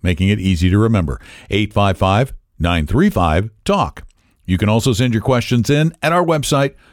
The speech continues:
talking real money dot com, where you can do all kinds of other cool stuff too. So go check it out, talking real money dot com. This is, uh, the shorter daily version of the podcast, and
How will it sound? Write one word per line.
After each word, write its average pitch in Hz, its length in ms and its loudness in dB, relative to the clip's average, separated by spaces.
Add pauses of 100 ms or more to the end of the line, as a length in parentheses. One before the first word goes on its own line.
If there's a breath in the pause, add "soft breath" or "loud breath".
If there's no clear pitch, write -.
(100)
talking 120 640 -2
real 160 460 2
money 143 380 2
dot 127 260 0
com, 113 380 2 (240 loud breath)
where 127 120 2
you 123 60 2
can 117 140 0
do 117 120 2
all 107 360 2
kinds 135 420 0
of 98 60 2
other 98 180 2
cool 95 260 0
stuff 95 300 -2
too. 90 220 0
So - 120 -2
go 98 120 0
check 98 200 -2
it 95 100 0
out, 82 200 -2 (240 loud breath)
talking 98 560 0
real 78 260 2
money 76 280 2
dot 80 260 0
com. 92 320 0 (1000 loud breath)
This 165 240 0
is, 160 260 2
uh, 160 220 4
the 143 180 0
shorter 156 420 0
daily 147 360 2
version 113 360 2
of 104 60 0
the 101 80 0
podcast, 110 720 0
and 131 640 0